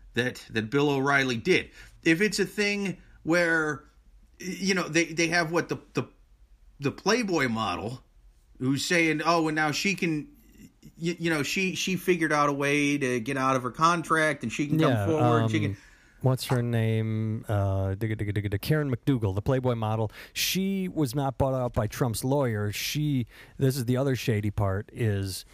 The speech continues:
Speaker 2: uh, the National Enquirer is a Trump supporter, the guy who owns it. So he would buy stories and then just bury them. Like, she would s-, people would sign their story over to the National Enquirer, exclusive rights, and then they would not run it in order pr-,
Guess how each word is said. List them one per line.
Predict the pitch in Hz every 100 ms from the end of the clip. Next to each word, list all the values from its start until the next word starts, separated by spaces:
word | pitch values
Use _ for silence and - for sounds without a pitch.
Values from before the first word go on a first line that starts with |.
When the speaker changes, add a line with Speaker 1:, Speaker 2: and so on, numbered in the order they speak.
| - - -
Speaker 2:
uh, | 117 104
the | 107
National | 120 120 143 110
Enquirer | 98 143 147 117 104
is | 98
a | 95
Trump | 120 135
supporter, | - - 104 95 98
the | 98
guy | 95
who | 98 98
owns | 123 107
it. | 98 - - -
So | - 104
he | 120
would | 156 120
buy | 120 110
stories | 104 - 165 135 101 101 -
and | 139
then | 113
just | 101 98
bury | 107 120 107
them. | 87 80 98
Like, | 98 95
she | - 131
would | 120
s-, | - - 113 -
people | 135 123
would | 110 -
sign | 117 113
their | 107
story | - - 139 113
over | 98 104
to | 104 113
the | 107
National | 107 - 117
Enquirer, | 101 131 123 101 92 90 - - - - -
exclusive | 135 - - 165 151 - 95 92 -
rights, | 123 120 92 - - - -
and | 127 107
then | 101
they | 110
would | 110 104
not | 101 107
run | 123 117
it | 101 107
in | 104
order | 98 98
pr-, | -